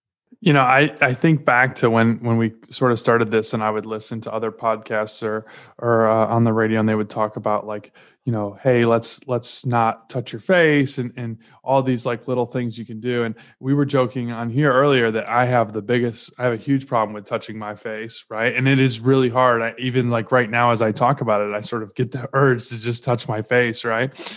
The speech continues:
Um, I think, you know, for a lot of people now, those habits are probably a little bit easier to come by in terms of, you know,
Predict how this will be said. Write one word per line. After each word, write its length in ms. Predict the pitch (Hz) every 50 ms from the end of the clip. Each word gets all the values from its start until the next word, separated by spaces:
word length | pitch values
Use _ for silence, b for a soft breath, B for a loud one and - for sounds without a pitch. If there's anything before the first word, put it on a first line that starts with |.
| B B B 156 B -
Um, 300 | 139 135 127 123 123 120 - - 139
I 80 | 139
think, 320 | 135 - 202 208 196 - _ _ b b b b b b -
you 80 | 170
know, 160 | 147 135 117
for 440 | 117 - - - 147 143 135 127 - -
a 60 | 135
lot 220 | 131 127 143 185 196
of 120 | - -
people 460 | 185 185 - - 123 123 127 - - _ _ _ _ _ _ -
now, 840 | 131 120 117 123 147 185 190 165 127 117 113 110 110 110 110 110 b b b b _
those 320 | 131 135 143 143 147 143 143
habits 440 | 156 143 135 123 131 123 123 - - _ _ _ _ _ _ -
are 200 | 123 117 113 107
probably 440 | - - 156 175 175 151 139 135
a 60 | 127 120
little 160 | 120 117 110
bit 160 | 113 117 117 - -
easier 460 | 123 123 120 113 113 113 113 110 107
to 80 | 107
come 340 | 104 - - 120 110 110 110
by 300 | 107 101 98 101 104 107
in 160 | 104 104 107
terms 340 | 101 - 123 113 110 104 104
of, 180 | 113 107 104 101 B B B B B B -
you 60 | 123
know, 280 | 113 104 98 98 95